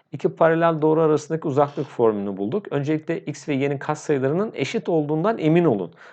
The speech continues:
Bu formülü uygulayabilmek için katsayının eşit olması lazım x ve y'nin. Ondan sonra bu C bir, burası C iki diyecek olursak C birden C ikiyi çıkartıyoruz mutlak içinde. Paydada da köklü ifademiz var.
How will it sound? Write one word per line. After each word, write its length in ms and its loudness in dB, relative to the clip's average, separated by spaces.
Bu 40 -2
formülü 380 4
uygulayabilmek 840 0
için 300 -4
katsayının 520 0
eşit 260 -2
olması 360 0
lazım 260 2
x 220 -8
ve 60 0
y'nin. 420 -2
Ondan 260 4
sonra 360 0
bu 120 0
C 360 0
bir, 180 -2
burası 520 -2
C 200 -2
iki 180 -4
diyecek 260 -2
olursak 380 -2
C 240 -2
birden 260 -2
C 140 -2
ikiyi 220 -6
çıkartıyoruz 520 -2
mutlak 340 -4
içinde. 460 -2
Paydada 420 6
da 80 2
köklü 340 -2
ifademiz 520 0
var. 140 -6